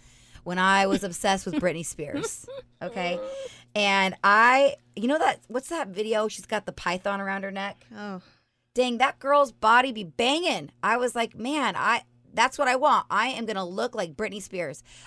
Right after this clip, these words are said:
Speaker 1: I had a picture of her with my head on it on my fridge. And I was like, "Yes." And it's all right to have a vision board, right?
Speaker 2: Mm.
Speaker 1: It's
Speaker 2: It's,
Speaker 1: okay to
Speaker 2: it's
Speaker 1: have,
Speaker 2: great.
Speaker 1: it's amazing. And you
Speaker 2: Yeah.
Speaker 1: should have fit people on there that you're trying to be,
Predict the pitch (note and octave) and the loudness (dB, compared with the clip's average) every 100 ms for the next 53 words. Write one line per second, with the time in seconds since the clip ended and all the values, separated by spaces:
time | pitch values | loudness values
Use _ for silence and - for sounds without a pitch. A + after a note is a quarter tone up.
0 | - F3+ F3+ E3+ F#3+ - A3+ A#3 A#3 - | -4 -2 0 -2 -4 -4 -6 -4 -6 -2
1 | A3 G#3 A3+ B3 F#3+ F#3 F3+ G#3 G#3 F3+ | 2 2 2 -2 -8 -4 -4 -4 -4 -4
2 | F#3+ G3+ A3 A#3 - _ _ _ _ _ | -4 -4 -6 -8 -12 _ _ _ _ _
3 | _ - F#3 F#3 - - - - _ _ | _ -6 -4 -4 -8 -12 -14 -18 _ _
4 | _ _ - E3 E3 - - G3+ F3+ - | _ _ -10 -8 -8 -12 -14 -14 -10 -10
5 | - - _ _ _ _ _ _ A3 A#3 | -10 -16 _ _ _ _ _ _ -6 -6
6 | - _ _ _ _ A3 A#3 C#4 A#3 G3+ | -8 _ _ _ _ -2 4 6 6 4
7 | E3 - G3 F#3 E3 F3+ E3+ D#3 C#3 A#2+ | 2 -4 -2 -2 -2 -4 -6 -10 -10 -12
8 | C#3 D3 D#3 - _ A#3 B3+ A3 - _ | -10 -8 -10 -12 _ -6 -6 -8 -14 _
9 | G3 G#3+ B3+ C4 B3 A3+ G#3 - E3+ F#3 | -6 -4 0 0 0 2 0 -2 -6 -2
10 | A3+ G#3+ G#3 G#3 A3+ F#3+ F3 F#3 G#3+ G#3+ | -2 -2 -4 -4 -4 -6 -6 -4 -4 -4
11 | G3 F#3+ F#3+ F#3 - G#3 G3+ G3+ F#3+ F#3+ | -2 -4 -4 -8 -8 -14 -10 -6 -4 -4
12 | F#3+ E3+ D#3 F#3 F#3+ F#3 F#3 F#3 F3+ E3+ | -2 -4 -4 -6 -4 -4 -4 -4 -6 -8
13 | G3+ | -10